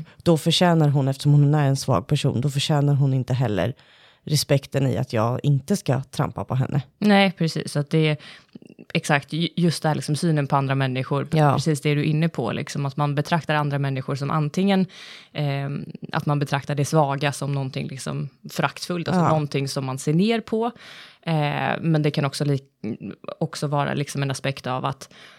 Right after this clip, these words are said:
Speaker 2: man anser sig, eftersom att man anser sig själv eller sina egna rättigheter stå över alla andras rättigheter, ehm, att man liksom då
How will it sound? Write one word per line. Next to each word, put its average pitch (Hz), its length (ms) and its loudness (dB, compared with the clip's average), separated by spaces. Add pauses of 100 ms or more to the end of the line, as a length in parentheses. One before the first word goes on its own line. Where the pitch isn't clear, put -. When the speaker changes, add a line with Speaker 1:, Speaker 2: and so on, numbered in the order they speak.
(380)
Speaker 2:
man 160 220 2
anser 143 400 0
sig, 139 220 -2
eftersom 147 380 -2
att 143 100 -4
man 143 260 -2
anser 143 300 -2
sig 143 160 -2
själv 175 420 0
eller 151 180 0
sina 139 180 -6
egna 156 340 0
rättigheter 135 420 -4
stå - 160 -8
över 135 240 -4
alla 135 180 -2
andras 190 400 0
rättigheter, 143 840 -6 (480)
ehm, 143 680 -2 (120)
att 151 200 -4
man 139 220 0
liksom 135 480 -4
då 139 380 -4